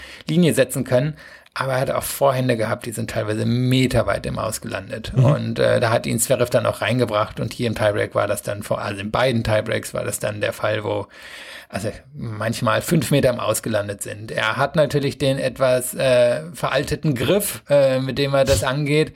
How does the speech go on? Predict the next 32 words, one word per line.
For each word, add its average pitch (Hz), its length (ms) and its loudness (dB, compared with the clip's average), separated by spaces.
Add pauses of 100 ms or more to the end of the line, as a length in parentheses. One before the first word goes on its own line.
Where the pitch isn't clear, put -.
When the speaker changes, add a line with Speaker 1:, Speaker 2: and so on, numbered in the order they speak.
(420)
Speaker 1:
Aber 120 480 4
da 117 120 2
hat 120 120 2
ihn 117 160 -2
Zverev 117 420 2
halt 120 160 2
auch 110 180 -2
ganz 120 220 0
schön 123 160 2
leiden 117 340 2
lassen. 113 380 4
Und, 113 460 0
äh, 107 240 0
da 110 160 -2
hat - 180 -4
dann 110 140 2
Khachanov 104 520 0
auch 110 120 0
nicht 113 260 0
die, 101 300 -2
die 123 120 2
Nerven 110 560 2
und 113 200 0
die 110 60 2
Stabilität 113 640 0
für 113 100 -2
gehabt, 104 320 -2
um 120 80 -2
damit 107 200 -2
umgehen 107 300 -4
zu - 120 -14
können. - 240 -14